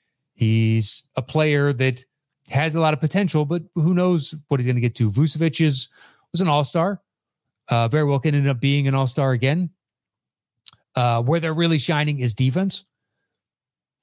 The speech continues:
Uh, much like a lot of, all three of these teams with, uh, Cleveland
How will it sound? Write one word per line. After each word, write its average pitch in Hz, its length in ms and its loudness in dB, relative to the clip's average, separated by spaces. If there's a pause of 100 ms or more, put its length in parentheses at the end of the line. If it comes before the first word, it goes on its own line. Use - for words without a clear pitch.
(140)
Uh, - 80 0
much 156 320 2
like 156 260 2 (380)
a 156 60 2
lot 151 220 2
of, 143 200 0
all 160 160 2
three 175 280 0
of 139 60 0
these 120 200 -2
teams 113 360 0
with, 117 400 -2
uh, 117 140 0
Cleveland 131 680 0